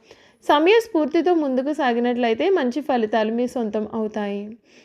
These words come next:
ఆర్థికంగా ఖర్చులు పెరగకుండా చూసుకోండి. ఇష్ట దైవారాధన మీకు శుభప్రదమైనటువంటి జీవితాన్ని అందివ్వబోతోంది అని చెప్పడంలో సందేహం అయితే లేదండి. ఈ రాశి వారికి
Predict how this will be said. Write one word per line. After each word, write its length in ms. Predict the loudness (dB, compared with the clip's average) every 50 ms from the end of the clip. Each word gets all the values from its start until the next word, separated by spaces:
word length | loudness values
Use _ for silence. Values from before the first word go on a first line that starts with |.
| _ _ _ _ 0
ఆర్థికంగా 680 | 2 4 4 4 4 2 2 2 0 0 0 -2 -2 -4 -4 -4 -2
ఖర్చులు 340 | -2 -2 -2 -2 -2 -2 0
పెరగకుండా 560 | 2 2 2 2 0 0 0 0 0 0 0
చూసుకోండి. 680 | 0 -2 -2 -4 -4 -4 -4 -4 -2 0 2 2 2 2 0 -2 -12 -20 _ _ _ -4
ఇష్ట 220 | -2 -2 2 4 4 4
దైవారాధన 680 | 6 6 6 4 4 4 2 2 2 2 0 0 -2 -2
మీకు 300 | -4 -6 -4 -4 -2 -2 -2 -4 -6 -10 _ _ _ _
శుభప్రదమైనటువంటి 1080 | -2 0 2 4 4 4 6 6 6 6 4 2 0 -2 -2 -2 -2 -2 -2 0 0 2 2 0 0
జీవితాన్ని 720 | -2 -2 -2 0 0 -2 0 0 0 0 0 0 2 2 0 0 -2 -6 -20 _ _ -2
అందివ్వబోతోంది 800 | 0 2 4 4 4 4 4 4 4 4 4 2 -2 -2 -2 -2
అని 140 | -2 -4 -4 -4 -6
చెప్పడంలో 460 | -6 -4 -4 -4 -4 -2 0 0 0 0
సందేహం 520 | 0 -2 -2 0 2 4 4 2 2 0 -2
అయితే 240 | -2 -2 0 0 2
లేదండి. 540 | 2 2 0 0 -2 -4 -4 -2 0 0 0 0 -2 -8 _ _ _ _ _ _ _ _ _ _ _ _ _ _ _ _ _ _ _ _ _ _ _ _ _ -20 _ 2
ఈ 100 | 6 6 8
రాశి 300 | 8 6 4 0 0 0
వారికి 300 | 0 0 0 2 0 0